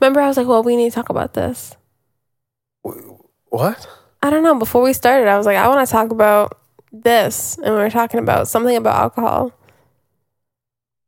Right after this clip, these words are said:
Speaker 2: I, I don't even know. I
Speaker 1: Yeah,
Speaker 2: don't
Speaker 1: me
Speaker 2: even
Speaker 1: either.
Speaker 2: remember.
Speaker 1: <laughs> Okay, never mind.
Speaker 2: Um,
Speaker 1: <laughs>
Speaker 2: but yeah, what, what, what, what do you wanna, what are we getting into?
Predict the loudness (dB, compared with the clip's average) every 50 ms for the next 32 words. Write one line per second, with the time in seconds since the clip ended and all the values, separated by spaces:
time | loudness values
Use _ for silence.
0 | _ _ _ _ _ _ _ _ _ _ _ _ _ _ _ _ _ _ _ _
1 | _ -4 -4 -4 -4 _ _ _ _ _ _ _ _ _ _ -2 0 2 2 2
2 | 2 0 0 0 2 2 2 2 2 0 -4 -10 -20 _ _ _ _ _ _ _
3 | _ _ _ _ _ _ _ _ _ _ _ _ _ _ 0 2 4 4 4 4
4 | 2 2 2 2 4 4 2 2 2 0 0 0 0 0 0 0 0 2 2 0
5 | 0 0 0 2 2 2 4 4 4 2 2 0 -2 -2 -4 -2 0 2 4 4
6 | 4 4 4 2 2 2 0 -2 -2 -2 -6 -14 -18 -20 -20 -20 -20 _ _ _
7 | _ _ _ _ _ _ 0 0 0 2 2 2 4 2 2 0 -2 -2 -2 -4
8 | -4 -2 -2 0 0 2 2 0 0 -2 0 -2 -2 -2 -2 -4 -2 -2 -2 0
9 | 2 2 2 2 2 2 2 2 2 2 0 0 -4 -10 -16 -20 _ _ _ _
10 | _ _ _ _ _ _ _ _ _ _ _ _ _ _ _ _ -8 -4 -2 -2
11 | 0 0 0 2 2 0 0 0 -2 -2 -2 -2